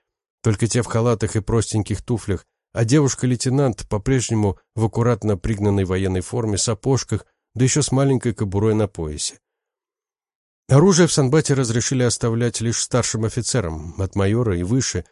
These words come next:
ввиду неспокойной обстановки в тылу. У остальных наган и пистолеты временно изымали и выдавали при выписке.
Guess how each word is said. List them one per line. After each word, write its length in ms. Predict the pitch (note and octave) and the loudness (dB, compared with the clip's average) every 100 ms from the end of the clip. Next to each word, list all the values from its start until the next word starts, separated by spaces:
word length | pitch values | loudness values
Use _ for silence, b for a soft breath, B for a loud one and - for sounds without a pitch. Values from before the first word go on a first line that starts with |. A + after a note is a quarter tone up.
| _ | _
ввиду 320 | A2+ G2 B2+ C3+ | 0 2 4 4
неспокойной 600 | B2 - A2+ C#3 A#2+ G#2+ | 2 0 -2 0 2 0
обстановки 540 | - G#2 G#2 G2+ - | -2 -2 -2 -2 -4
в 120 | G2 | -6
тылу. 420 | - B2+ G#2+ D2+ - _ _ _ _ _ _ - | -2 -2 -2 -6 -10 _ _ _ _ _ _ 2
У 80 | |
остальных 560 | C3+ - D3 D#3+ D#3+ - | 2 4 4 4 2 2
наган 500 | A2 G#2+ A2+ C3+ G2 | 0 2 2 2 2
и 240 | E2+ E2 | -2 -6
пистолеты 580 | E2 G2+ - B2 D3 G#2 | -4 -4 -2 0 0 0
временно 500 | F2+ A2 G#2+ G2+ G#2 | 0 2 4 4 2
изымали 440 | G2 G#2+ A#2 C3+ F#2+ | 2 0 2 2 2
и 60 | |
выдавали 540 | F2 F2 F#2+ A2+ G#2 F2+ | 0 0 0 2 0 -2
при 200 | - G2 | -2 -2
выписке. 560 | F#2 D#2 - - - | 0 -4 -6 -8 -10